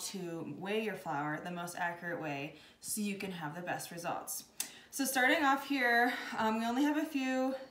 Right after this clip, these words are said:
uh, things to demonstrate this. You want a bowl, you want your kitchen scale. Once again, these are only, like, ten bucks on Amazon. I have this brand, I love it. It's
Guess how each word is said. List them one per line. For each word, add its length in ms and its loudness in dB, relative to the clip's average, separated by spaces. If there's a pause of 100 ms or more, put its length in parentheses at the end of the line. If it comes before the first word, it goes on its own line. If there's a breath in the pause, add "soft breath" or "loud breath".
(500 loud breath)
uh, 140 6
things 320 -2
to 60 -4
demonstrate 500 -2
this. 300 -4
You 80 -2
want 140 2
a 180 -2
bowl, 400 2 (680 loud breath)
you 80 -4
want 140 2
your 120 -4
kitchen 360 6
scale. 640 4
Once 220 -4
again, 360 -2
these 220 -4
are 80 -2
only, 240 -4
like, 240 -4
ten 240 -6
bucks 260 -2
on 120 -2
Amazon. 600 -2
I 140 2
have 320 2
this 180 -4
brand, 460 -6
I 80 0
love 240 0
it. 160 -4
It's 400 -10